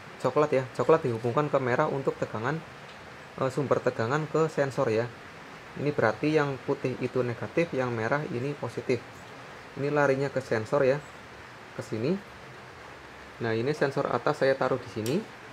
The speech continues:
Terus ini ada kabel satu lagi merah hitam, ini saya hubungkan menjadi satu ya. Ini kabel sensor, kabel warnanya hitam. Terus di sini hitam sama,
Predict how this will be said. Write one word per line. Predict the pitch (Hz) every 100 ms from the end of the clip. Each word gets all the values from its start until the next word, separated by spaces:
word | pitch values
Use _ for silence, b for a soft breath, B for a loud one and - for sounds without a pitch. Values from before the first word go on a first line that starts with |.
| - - - - - - - - - - - - -
Terus | - 185 185
ini | 202
ada | 185 - 160 139
kabel | 131 127 120
satu | 127
lagi | 127 117 160
merah | 156 143
hitam, | 135 117 151 151
ini | 143 160 165
saya | 147 143
hubungkan | 120 123 113 123
menjadi | 117 113
satu | 113 139 143
ya. | 120 135 - - - - - -
Ini | 131
kabel | 143 127 113
sensor, | - 107 147 -
kabel | 131 117
warnanya | 113 117 117 117
hitam. | 110 - 160 202 - - - - - - -
Terus | 160
di | 139
sini | 117 147
hitam | 151 139 120
sama, | 127